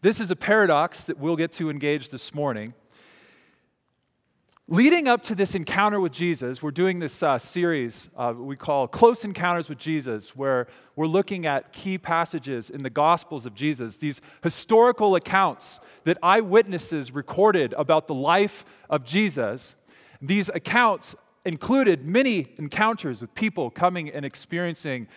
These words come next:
the person of Jesus in the flesh. And this morning's encounter, um, comes from Mark ten. But leading up to this encounter that we'll look at this morning, Jesus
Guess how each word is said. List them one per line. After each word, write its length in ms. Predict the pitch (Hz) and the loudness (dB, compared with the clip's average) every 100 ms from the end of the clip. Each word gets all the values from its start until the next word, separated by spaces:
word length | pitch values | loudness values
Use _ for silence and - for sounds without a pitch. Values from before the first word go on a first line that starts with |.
| _ - | _ -12
the 80 | |
person 420 | - 175 170 175 143 | -4 -2 -2 -4 -10
of 100 | 117 | -8
Jesus 520 | 127 170 135 117 143 | -4 -4 -4 -6 -8
in 80 | 135 | -10
the 100 | 113 | -8
flesh. 520 | - 151 123 113 - - - - | 0 2 2 -2 -12 -20 -20 -6
And 220 | 151 147 | -4 2
this 300 | 196 214 - | 4 2 -2
morning's 400 | 175 175 160 139 | -4 -2 -4 -8
encounter, 640 | 131 - 170 165 147 120 - _ | -8 -4 -4 -2 -4 -6 -8 _
um, 160 | - 139 | -8 -6
comes 280 | 139 151 147 | -2 -4 -4
from 180 | 156 135 | -8 -2
Mark 240 | 135 131 | -2 -2
ten. 340 | 165 143 110 - - - | -4 -4 -4 -12 -8 -4
But 120 | 185 | 0
leading 400 | 175 269 311 226 | 4 4 4 0
up 360 | - 208 147 - | 2 2 2 -8
to 200 | - 156 123 | -10 -8 -2
this 240 | 202 - | -2 -2
encounter 480 | 170 165 170 165 156 | -8 -4 -4 -4 -6
that 100 | 131 | -6
we'll 160 | 131 | -6
look 220 | 123 165 156 | -4 -4 -2
at 200 | 127 - | -4 -6
this 260 | 120 - | -12 -8
morning, 340 | 143 160 117 85 _ _ _ - - - _ _ _ _ _ _ _ 120 | -2 -2 -2 -8 _ _ _ -20 -20 -20 _ _ _ _ _ _ _ -8
Jesus 720 | 180 247 185 156 113 - | 0 0 2 0 -2 -8